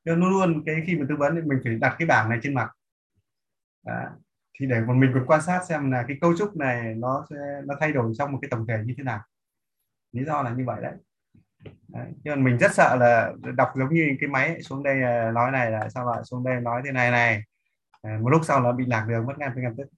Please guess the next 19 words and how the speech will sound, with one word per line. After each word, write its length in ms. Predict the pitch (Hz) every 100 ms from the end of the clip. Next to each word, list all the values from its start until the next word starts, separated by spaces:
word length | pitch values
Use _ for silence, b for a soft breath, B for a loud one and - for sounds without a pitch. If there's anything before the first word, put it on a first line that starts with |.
| _ - - _
À, 140 | - 113
cho 60 | 131
nên 120 | 127
là 60 | 113
mình 160 | 120
rất 140 | 127 170
sợ 220 | 151 107
là 80 | 113
đọc 140 | 113
cái 100 | 131 -
kiểu 100 | 98
này. 120 | 107 - _ _ _ _ _ _ _ _
Đấy, 180 | 117 120 120
nhưng 180 | 139
mà 80 | 123
mình 120 | 113 110
chưa 100 | 127
luôn, 220 | 139 127
trước, 100 | 131